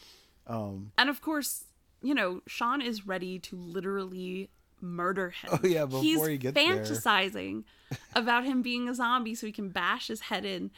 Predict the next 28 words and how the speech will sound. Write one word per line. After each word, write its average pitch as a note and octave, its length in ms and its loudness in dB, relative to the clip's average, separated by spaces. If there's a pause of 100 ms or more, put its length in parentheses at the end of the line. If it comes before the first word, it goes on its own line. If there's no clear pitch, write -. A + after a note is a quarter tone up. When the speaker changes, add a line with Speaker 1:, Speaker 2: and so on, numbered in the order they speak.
Speaker 1:
Yep. - 300 -6
Speaker 2:
And, C#4+ 180 6
like, D4 420 2 (1300)
we D#4+ 140 2
don't F4+ 240 4
get - 200 -4
to E4+ 80 -2
m-, A3+ 180 2 (420)
know G#3 640 2
Phil C4+ 360 -2
super B3+ 440 -4
well, D#4 600 -4 (520)
but - 100 -20
he E4 120 -10
seems F4+ 340 -6
like G#4 160 -14
a - 40 -20
pretty - 320 -12
nice F#4 340 -10
guy. - 140 -8 (680)
Speaker 1:
He G3 440 -6
Speaker 2:
He's - 260 -4
kind C#4 460 2
of C#4+ 80 -2
an C#4 80 2
antagonis-, A3 800 -2 (120)
antagonistic A#3+ 1300 -6 (140)
guy. A#3 380 0